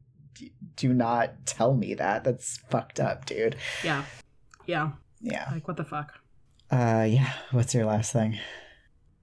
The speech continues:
Speaker 2: I'm just done with this, like, fucking terrible male professor that kicks Buffy out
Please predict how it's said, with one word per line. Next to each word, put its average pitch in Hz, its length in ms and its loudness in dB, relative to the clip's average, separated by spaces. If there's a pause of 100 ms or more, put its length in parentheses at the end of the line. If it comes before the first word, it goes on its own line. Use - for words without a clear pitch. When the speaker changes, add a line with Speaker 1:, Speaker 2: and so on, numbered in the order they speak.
(800)
Speaker 2:
I'm 311 120 8
just 466 160 4
done 277 180 6
with 277 140 4
this, 220 160 2
like, 190 520 4
fucking 202 540 4
terrible 180 880 4
male 180 220 4
professor 165 440 2
that 165 160 0
kicks - 200 -4
Buffy 160 420 2
out 143 420 2